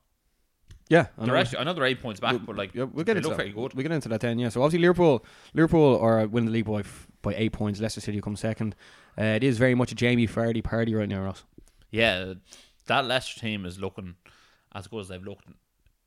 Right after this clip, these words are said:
Speaker 2: since they won the league, aren't they?
Speaker 1: Yeah.
Speaker 2: They really are. Uh,
Speaker 1: Yeah.
Speaker 2: like, it, put it this way.
Speaker 1: They're probably doing better now than they did the season they won the league.
Speaker 2: Yeah, they probably have more points, and they're probably, it's probably their best start ever to a Premier League.
Speaker 1: Yeah, but Liverpool have wo-, pl-, pl-, played fourteen, won thirteen and drawn one.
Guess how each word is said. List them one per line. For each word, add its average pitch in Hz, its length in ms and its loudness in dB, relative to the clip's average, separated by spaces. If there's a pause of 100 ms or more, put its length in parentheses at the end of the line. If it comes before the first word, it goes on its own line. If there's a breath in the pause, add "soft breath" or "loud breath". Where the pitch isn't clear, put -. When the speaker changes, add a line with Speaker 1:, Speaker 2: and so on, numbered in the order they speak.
(180)
Speaker 2:
since 101 160 -18
they 107 60 -8
won 98 140 -8
the 90 60 -10
league, 107 260 -4
aren't 110 160 -6
they? 117 60 0
Speaker 1:
Yeah. 113 160 4 (300 soft breath)
Speaker 2:
They - 100 -8
really 127 240 0
are. 123 340 4 (280 soft breath)
Uh, - 40 -6
Speaker 1:
Yeah. 113 140 2
Speaker 2:
like, 120 200 -2
it, - 280 -10
put 175 120 -4
it 160 40 -6
this 165 160 -6
way. 147 80 0
Speaker 1:
They're 180 80 12
probably 254 180 10
doing 302 180 10
better 202 220 8
now 156 280 8
than 139 180 2
they 135 100 6
did 131 340 2
the 120 100 -2
season 127 260 2
they 113 40 4
won 113 140 2
the 107 80 0
league. 107 240 0
Speaker 2:
Yeah, 117 240 -2
they 104 80 -12
probably 135 200 -2
have 123 80 -4
more 117 160 -4
points, 123 400 -10 (100)
and 95 160 -12
they're 98 60 -10
probably, 104 340 -8 (520)
it's - 100 -20
probably 147 160 -2
their 127 80 -4
best 135 240 0
start 117 200 2
ever 127 180 -2
to 127 120 -10
a - 20 -6
Premier 107 300 -6
League. 95 100 -6
Speaker 1:
Yeah, 123 100 2
but 120 140 -2
Liverpool 151 280 4
have 120 140 2
wo-, 143 160 4
pl-, 131 180 2
pl-, 143 160 0
played 143 240 4
fourteen, 120 360 0
won 127 260 4
thirteen 113 360 -6
and 104 100 -4
drawn 101 300 -2
one. 95 220 -4